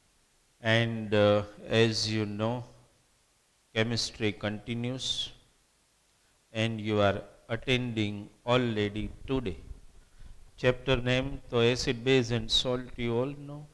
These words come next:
And today we are attending our lecture number three.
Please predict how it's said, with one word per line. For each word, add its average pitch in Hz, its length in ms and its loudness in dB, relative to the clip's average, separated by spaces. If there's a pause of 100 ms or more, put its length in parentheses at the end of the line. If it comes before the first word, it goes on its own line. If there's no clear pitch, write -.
(840)
And 104 300 -4
today 139 320 4
we 120 240 2
are 107 260 4
attending 113 680 -2 (840)
our 107 220 0
lecture 117 460 0
number 104 420 -4 (100)
three. 117 440 -6